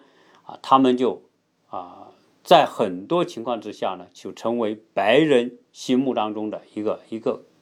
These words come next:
一个问题啊。他们认为是华人抢了他们的工作，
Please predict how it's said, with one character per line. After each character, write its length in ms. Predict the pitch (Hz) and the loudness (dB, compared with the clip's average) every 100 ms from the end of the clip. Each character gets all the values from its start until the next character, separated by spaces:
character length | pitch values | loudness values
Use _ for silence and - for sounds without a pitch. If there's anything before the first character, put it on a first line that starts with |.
| _ _ - - _ _ _ _ _ _ _ - _ _ | _ _ -20 -20 _ _ _ _ _ _ _ -14 _ _
一 80 | 131 | 2
个 100 | 190 | 6
问 180 | 202 | 6
题 180 | - - _ | 4 -10 _
啊。 220 | - - | -20 -6
他 160 | 175 196 | 0 4
们 160 | 190 | 4
认 160 | 170 123 | 4 0
为 100 | 98 | -6
是 180 | - 98 | -8 -12
华 400 | - - 113 156 | -10 4 6 8
人 160 | 143 | 2
抢 240 | 135 110 92 | -4 -8 -8
了 100 | 101 | -6
他 100 | 117 | -4
们 80 | 107 | 0
的 60 | |
工 220 | 110 135 | 0 0
作， 200 | 151 - | -2 -4